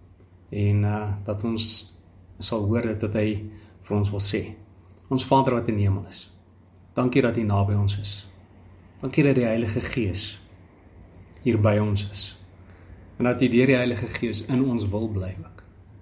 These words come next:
Here, dankie vir die woord wat ons tot ons beskikking het.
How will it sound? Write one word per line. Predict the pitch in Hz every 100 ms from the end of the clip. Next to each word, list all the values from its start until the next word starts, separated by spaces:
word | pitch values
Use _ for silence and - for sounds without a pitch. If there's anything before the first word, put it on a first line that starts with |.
| - - - - - - - - - - - -
Here, | 139 135
dankie | 139 151
vir | - 131
die | 101
woord | 92 110 117 101 101 104
wat | -
ons | 110 98
tot | 117 117
ons | 104
beskikking | 101 95 - 104 104 95
het. | 95 -